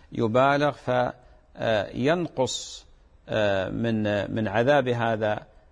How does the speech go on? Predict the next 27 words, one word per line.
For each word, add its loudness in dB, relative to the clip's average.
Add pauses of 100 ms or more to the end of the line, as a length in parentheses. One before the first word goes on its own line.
(160)
الشخص -4
عند -2
الله 2
سبحانه -6
وتعالى، -2
وقد -2
لا 4
يعذب 2 (420)
بسبب 0
ال-، 0 (380)
المبالغة 2
في -4
الدعاء 0
عليه. -2 (440)
يعني -2
أنت 0
شخص -4
ظلمك 2
مثلًا -2
من -2
العائلة -2
أو -4
من -6
بيتك 0 (760)
وتدعين 0
عليه 2
يوميًا، 2